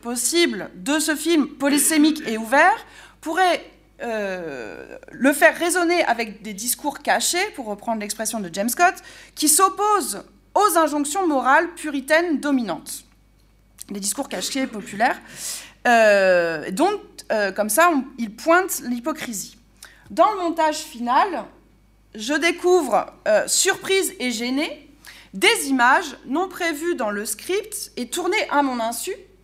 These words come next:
À ce moment-là, en fait, là, dans la mé-, caméra, on voit mon épaule. À ce moment-là, moi, je prends des photos et je savais pas, mais en fait, ils se sont amusés à me filmer. Et puis, du coup, au montage,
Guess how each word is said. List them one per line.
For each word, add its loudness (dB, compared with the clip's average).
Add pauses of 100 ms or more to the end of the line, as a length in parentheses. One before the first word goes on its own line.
À 4
ce -4
moment-là, -4
en -12
fait, -12
là, 0
dans -2
la -4
mé-, -10 (100)
caméra, -2
on -10
voit 0
mon -6
épaule. -16 (1040)
À 4
ce -8
moment-là, 2
moi, 2
je -8
prends 0
des 0
photos -2 (260)
et -4
je -4
savais 0
pas, 4
mais 0
en -2
fait, -4
ils -6
se -8
sont -2
amusés 0
à 0
me -8
filmer. -8 (140)
Et -8
puis, -6
du -4
coup, -4
au 0
montage, 2